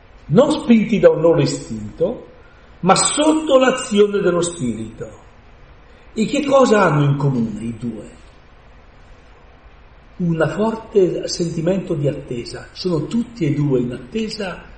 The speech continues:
della speranza di Israele, della consolazione di Israele, del conforto di Gerusalemme.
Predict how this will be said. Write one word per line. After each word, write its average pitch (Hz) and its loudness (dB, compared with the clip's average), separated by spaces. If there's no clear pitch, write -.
della 147 4
speranza 165 0
di 139 -2
Israele, 127 -2
della 165 4
consolazione 151 0
di 117 -6
Israele, 117 -10
del 147 2
conforto 151 2
di 123 -6
Gerusalemme. - -10